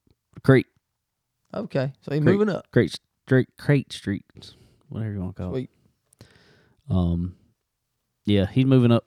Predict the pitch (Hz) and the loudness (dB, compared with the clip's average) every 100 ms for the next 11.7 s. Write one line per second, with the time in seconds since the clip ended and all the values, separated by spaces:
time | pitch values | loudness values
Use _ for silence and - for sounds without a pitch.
0 | _ - - - - _ _ - 185 202 | _ -20 -20 -20 -20 _ _ 6 6 8
1 | 202 202 190 185 - _ _ _ _ - | 6 6 6 6 2 _ _ _ _ -2
2 | 135 131 123 117 113 104 _ _ _ _ | 0 2 2 2 0 -4 _ _ _ _
3 | - 160 247 302 226 147 - 160 160 143 | 0 2 4 6 6 6 4 2 6 6
4 | 151 131 117 117 110 113 110 107 _ _ | 6 6 6 6 6 6 4 0 _ _
5 | _ _ - 117 120 123 117 117 117 117 | _ _ 0 2 2 4 4 4 4 4
6 | 113 110 110 107 104 110 107 107 - 131 | 6 4 2 0 2 2 2 2 -2 -4
7 | 143 131 120 - - 151 156 143 143 135 | -2 -2 -4 -8 -10 -6 -4 0 2 4
8 | 127 127 110 - _ _ _ _ _ _ | 6 6 4 0 _ _ _ _ _ _
9 | - 123 143 131 - 110 120 135 151 - | -2 2 4 4 4 4 4 4 4 0
10 | - - 147 131 226 277 147 165 202 139 | -20 -2 2 4 6 4 4 6 6 6
11 | - 131 123 - - - | 4 4 4 2 -4 -12